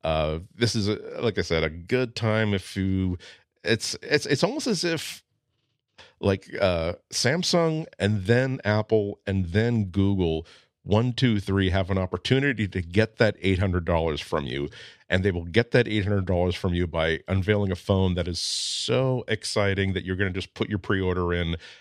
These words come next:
as soon as the announcement is, is over with, uh, as soon as the live stream is over with.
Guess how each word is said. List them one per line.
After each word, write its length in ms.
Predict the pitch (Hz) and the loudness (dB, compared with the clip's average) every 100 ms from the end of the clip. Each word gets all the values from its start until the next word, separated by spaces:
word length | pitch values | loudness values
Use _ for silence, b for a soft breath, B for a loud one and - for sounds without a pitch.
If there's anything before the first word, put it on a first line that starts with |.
| B - | B -4
as 220 | 90 87 | -2 -2
soon 440 | - - 104 101 | -4 0 2 2
as 220 | 95 90 - | 2 -2 0
the 340 | 90 85 85 | 0 0 0
announcement 600 | 82 85 85 - 78 78 | 0 -2 -4 -4 -4 -2
is, 260 | 80 76 78 | -2 -2 -2
is 200 | 92 85 | -2 -2
over 200 | 78 73 | -2 -4
with, 220 | 69 - | -6 -4
uh, 200 | 78 76 | -4 -4
as 120 | - | -4
soon 80 | 110 | -2
as 60 | 95 | -2
the 100 | 85 | 0
live 220 | 82 82 | -2 -2
stream 240 | - 82 | -4 -4
is 100 | 78 | -2
over 180 | 80 67 | -2 -4
with. 200 | 60 | -4